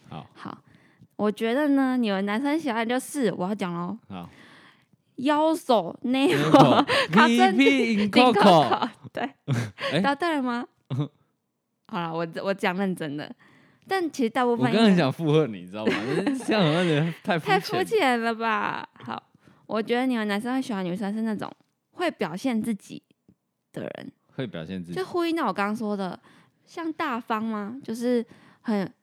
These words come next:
Speaker 2: 很懂得表现自己。
Speaker 1: 嗯。
Speaker 2: 嗯，不会去藏东藏西的那种女生。
Speaker 1: 嗯，嗯。
Speaker 2: 嗯，一部分也是算比较直接，或者是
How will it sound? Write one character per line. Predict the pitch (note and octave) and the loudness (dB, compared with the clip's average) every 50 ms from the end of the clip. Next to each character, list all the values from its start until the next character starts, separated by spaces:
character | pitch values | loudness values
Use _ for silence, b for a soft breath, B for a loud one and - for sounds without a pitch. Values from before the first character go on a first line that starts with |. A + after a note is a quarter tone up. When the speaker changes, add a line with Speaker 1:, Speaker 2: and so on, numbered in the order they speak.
| _ _ _ | _ _ _
Speaker 2:
很 | _ - G3+ G3 G#3+ A#3 | _ -4 -2 -2 -2 -2
懂 | - B3+ G#3 F#3+ F#3 | -2 -4 -2 -2 -4
得 | F3+ F3 | -4 -4
表 | - D#3 C#3 D#3+ F#3+ | -4 -4 -4 -4 -4
现 | G#3+ G3 F#3 F#3+ | -6 -8 -8 -8
自 | F3+ F3 D#3 | -8 -10 -10
己。 | - - D#2+ - - _ _ _ - | -10 -12 -16 -18 -20 _ _ _ -12
Speaker 1:
嗯。 | G#2 G2 F#2 - - - _ | -10 -8 -8 -10 -12 -12 _
Speaker 2:
嗯， | G#3 F#3+ - - - | -10 -10 -10 -10 -8
不 | - G#3 A#3+ | -6 -4 -4
会 | C4 C#4 C#4 | -2 -4 -4
去 | D4+ D4+ | -4 -6
藏 | C4+ - - G#3 F#3 F#3+ G3 | -6 -6 -8 -8 -8 -8 -4
东 | - G#3 G3+ G3+ G#3 G#3 | -4 -2 -2 0 -2 -4
藏 | G3+ - - E3 F3 F3+ | -4 -6 -10 -12 -12 -12
西 | - - - - F#3 F#3 F#3 F#3 | -12 -14 -14 -10 -6 -4 -4 -4
的 | F3 E3+ | -4 -6
那 | E3+ E3+ F3 | -6 -10 -10
种 | F3+ - - - | -12 -12 -14 -14
女 | - - - | -14 -16 -18
生。 | - - - - A3 B3 - _ _ _ _ _ _ _ _ _ _ _ _ _ _ | -18 -18 -16 -16 -16 -18 -20 _ _ _ _ _ _ _ _ _ _ _ _ _ _
Speaker 1:
嗯， | G2 G2+ G#2 G#2+ G#2+ G#2+ G#2+ G#2+ A2 G#2+ G#2+ G#2 G#2+ G#2+ G2+ - _ | -12 -8 -8 -6 -6 -6 -4 -4 -6 -6 -6 -6 -8 -8 -10 -12 _
嗯。 | - A#2+ A2+ G2+ F2+ E2+ G2+ _ _ _ - | -8 -6 -4 -4 -6 -8 -10 _ _ _ -10
Speaker 2:
嗯， | - G3+ - - - _ _ _ _ _ _ _ _ _ _ | -8 -8 -8 -10 -14 _ _ _ _ _ _ _ _ _ _
一 | - E4 | -6 -6
部 | D#4 G#4 G#4 | -4 -4 -6
分 | A4 A#4 G#4 C#4+ | -4 -4 -4 -4
也 | A3 | -4
是 | B3+ D4 D4+ | -4 -6 -6
算 | - E4 D4 B3+ G#3+ | -6 -6 -4 -4 -4
比 | F#3+ | -6
较 | - G3 A#3 | -6 -8 -8
直 | G#3+ - - F#3 F#3+ G3 | -8 -10 -8 -8 -8 -8
接， | G3 - - G#3+ A3+ A3 A3+ A#3 B3 - | -8 -8 -4 -2 -2 -2 -2 -4 -6 -6
或 | C4+ C4 | -4 -2
者 | A#3+ A3 G#3+ | -2 -2 -4
是 | A3 B3+ C4+ C4+ | -4 -4 -6 -6